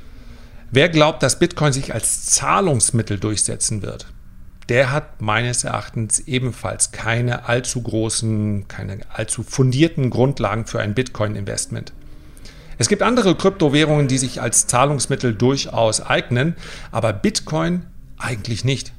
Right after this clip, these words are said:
Ja, ist, jede Kreditkartenzahlung ist schneller, die Abwicklung ist schneller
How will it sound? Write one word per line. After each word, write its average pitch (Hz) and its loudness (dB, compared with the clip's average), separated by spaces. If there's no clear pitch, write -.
Ja, - -8
ist, - -4
jede 127 -2
Kreditkartenzahlung 117 0
ist - -4
schneller, 165 2
die - -2
Abwicklung 131 2
ist 127 -2
schneller 120 0